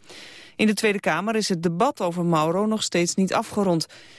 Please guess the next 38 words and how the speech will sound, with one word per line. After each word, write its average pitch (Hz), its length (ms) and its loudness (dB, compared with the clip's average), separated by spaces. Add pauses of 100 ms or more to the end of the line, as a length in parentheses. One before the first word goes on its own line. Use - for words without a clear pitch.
(180)
Minister 202 340 2
Leers 226 320 2
blijft 226 340 0
bij 208 140 0
zijn 196 160 -2
standpunt 185 440 -2
dat 165 180 0
Mauro 165 280 2
teruggestuurd 190 640 0
moet 196 180 2
worden 185 300 2
naar 180 180 2
Angola. 175 480 0
Hij 240 100 -2 (280)
heeft 147 240 -2
wel 151 160 2
gesuggereerd 180 540 0
dat 180 200 -2
Mauro 185 400 2
een 143 80 -2
studievisum 196 720 2
voor 170 180 0
Nederland 160 460 2
kan 156 200 -2
aanvragen... 151 640 -2 (300)
en 165 100 -4
heeft 143 200 -2
toegezegd 175 500 0
dat 170 140 -2
hij 165 160 2
een 139 100 -4
aanvraag 226 460 -2
daartoe 214 420 0
zo 196 140 2
snel 165 300 2
mogelijk 151 420 -2
zal 135 220 0
behandelen. 123 580 0